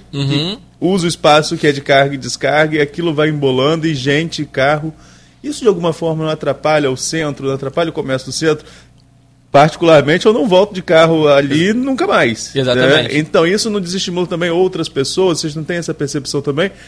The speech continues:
Speaker 2: E como dialogar com o poder público pra tentar buscar uma solução, se essa também for a sua visão?
Speaker 1: É, eu concordo com você. Eu acho que, que o, que o centro hoje,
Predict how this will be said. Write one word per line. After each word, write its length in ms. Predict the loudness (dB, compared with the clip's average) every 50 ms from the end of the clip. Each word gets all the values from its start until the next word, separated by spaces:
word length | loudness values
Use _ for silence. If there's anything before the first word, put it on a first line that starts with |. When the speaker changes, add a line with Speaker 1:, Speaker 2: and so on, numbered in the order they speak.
| -14 -10
Speaker 2:
E 80 | -10 -10
como 300 | -4 -2 0 0 0 2
dialogar 320 | 2 2 4 4 2 0
com 80 | -2 -4
o 40 | -6
poder 200 | -4 -2 -4 -4
público 220 | -4 -8 -6 -4
pra 80 | -4 -2
tentar 280 | -2 -4 -4 -6 -8 -10 -16 -20 -16 -6
buscar 320 | -4 -4 -2 2 2 2
uma 120 | 2 2
solução, 380 | 0 -2 -2 -4 -2 -4 -4 -6
se 180 | -2 0 2 4
essa 200 | 4 2 2 -2
também 180 | -6 -8 -8
for 120 | -6 -8 -8
a 40 |
sua 160 | -6 -6 -6 -6
visão? 400 | -6 -4 -4 -4 -4 -4 -6 -10 -16 -20 _ -4
Speaker 1:
É, 320 | 0 0 0 0 -2 -4
eu 40 | -2
concordo 460 | 2 2 2 2 2 0 0 0 0
com 80 | -4 -4
você. 460 | -2 -2 -2 0 0 0 0 0 0 2
Eu 120 | 2 4
acho 220 | 4 4 2 0
que, 160 | -4 -8 -8 -8
que 200 | -6 -4 -2 -2
o, 400 | 0 -2 -2 -2 -4 -6 -8 -10 _ _ _ _ _ _ _ _ _ _ _ _
que 100 | -6 -4
o 60 | -4 -4
centro 400 | -2 -2 0 0 0 0 2 2
hoje, 280 | 2 2 2 -2 -4